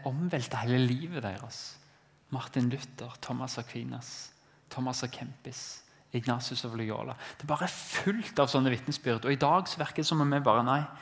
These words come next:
vi vil ikke se det.» Tror vi ikke på våre søsken som har gått foran oss?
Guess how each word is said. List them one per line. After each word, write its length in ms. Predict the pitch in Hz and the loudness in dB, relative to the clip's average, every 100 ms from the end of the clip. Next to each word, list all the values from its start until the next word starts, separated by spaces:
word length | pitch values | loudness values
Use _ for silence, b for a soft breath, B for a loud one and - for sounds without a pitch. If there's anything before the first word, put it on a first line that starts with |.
| B B B B | B B B B
vi 100 | 131 | 2
vil 140 | 139 147 | 2 2
ikke 160 | 165 | 0
se 160 | - 117 147 | 2 2 -2
det.» 80 | 123 101 - _ _ _ _ _ _ _ _ _ _ _ _ - | -6 -10 -16 _ _ _ _ _ _ _ _ _ _ _ _ -10
Tror 240 | - 147 | -8 -6
vi 160 | 185 147 | -4 -4
ikke 160 | - 123 | -4 -6
på 100 | 123 123 120 | -4 -4 -4
våre 160 | 117 | -6
søsken 400 | - - - 143 | -8 -6 -4 -4
som 160 | - 117 | -4 -6
har 80 | 117 | -6
gått 100 | - | -8
foran 300 | 147 220 139 | -6 -6 -6
oss? 320 | - - | -8 -12